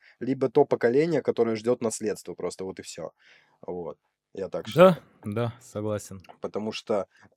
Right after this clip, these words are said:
Speaker 1: так уж, э, повелось, что бабушкам, дедушкам достались квартиры от государства ещё в Советском Союзе,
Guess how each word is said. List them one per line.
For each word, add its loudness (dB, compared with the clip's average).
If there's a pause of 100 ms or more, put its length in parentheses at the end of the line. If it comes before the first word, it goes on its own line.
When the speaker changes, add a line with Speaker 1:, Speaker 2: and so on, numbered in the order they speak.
(380)
Speaker 1:
так 2
уж, -6
э, 0
повелось, 2
что 0
бабушкам, 0
дедушкам -2
достались 0
квартиры -4
от -6
государства -2
ещё -4
в -20
Советском -6
Союзе, -8